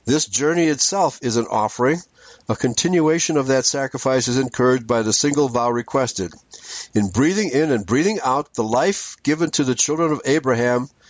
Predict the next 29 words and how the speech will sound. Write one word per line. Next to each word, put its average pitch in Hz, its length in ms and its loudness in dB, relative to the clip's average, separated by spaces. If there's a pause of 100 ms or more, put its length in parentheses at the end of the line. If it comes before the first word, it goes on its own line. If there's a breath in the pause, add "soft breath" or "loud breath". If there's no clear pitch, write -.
(260 loud breath)
or 120 140 0
Brahma, 127 600 0
Abraham. 117 460 -2 (920 loud breath)
How 160 180 0
does 196 220 0
one 175 220 0
follow 156 440 0
in 160 80 0
the 156 80 0
footsteps 135 640 -2 (100)
of 127 180 -2
Brahma 123 340 0
or 135 240 -2
Abraham? 160 460 -2 (720 loud breath)
Follow 170 340 0
them 180 220 0
from 147 220 -2
the 131 80 -2
city 185 320 0
of 190 120 0
light 127 460 -4
in 123 120 0
the 127 60 2
golden 139 400 0
age 139 300 0
of 131 100 0
the 127 120 2
enlightened 123 460 -2
ones, 90 380 -4